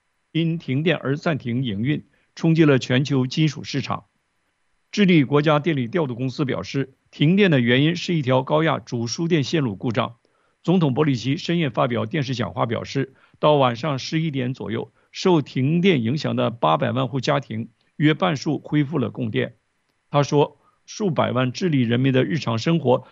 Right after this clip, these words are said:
被区区一家或几家公司影响，我们不能接受，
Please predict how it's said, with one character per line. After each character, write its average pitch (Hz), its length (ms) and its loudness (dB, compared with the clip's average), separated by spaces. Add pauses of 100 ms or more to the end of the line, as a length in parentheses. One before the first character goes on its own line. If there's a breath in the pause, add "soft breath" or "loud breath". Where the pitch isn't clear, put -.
(140)
被 160 160 4
区 170 240 -2
区 160 160 0
一 180 200 0
家 135 220 0
或 135 200 -2
几 107 220 -8
家 113 140 -4
公 160 180 -2
司 151 160 -2
影 120 200 0
响， - 240 -6 (160)
我 127 160 4
们 123 220 0
不 151 120 -4
能 101 140 -6
接 123 200 -2
受， 127 240 -2